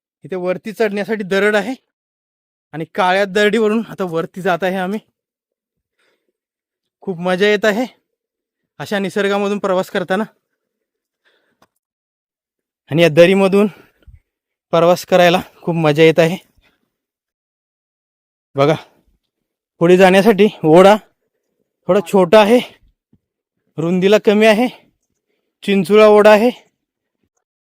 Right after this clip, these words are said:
बघू शकता तुम्ही हा रोड, या अडचणीने भरलेल्या रोडमधून आम्ही वरती निघालेलो आहे.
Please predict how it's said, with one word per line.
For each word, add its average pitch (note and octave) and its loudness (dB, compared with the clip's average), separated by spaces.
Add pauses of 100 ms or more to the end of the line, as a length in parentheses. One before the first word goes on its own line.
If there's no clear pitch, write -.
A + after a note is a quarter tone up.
(1200)
बघू C#3+ -6
शकता E3+ -2
तुम्ही F3 -2
हा E3+ 4
रोड, F3 6 (1160)
या E3+ 2
अडचणीने G3 0
भरलेल्या F3 2
रोडमधून F#3+ 4 (880)
आम्ही E3 2
वरती F3+ 4
निघालेलो F3+ 6
आहे. F3 0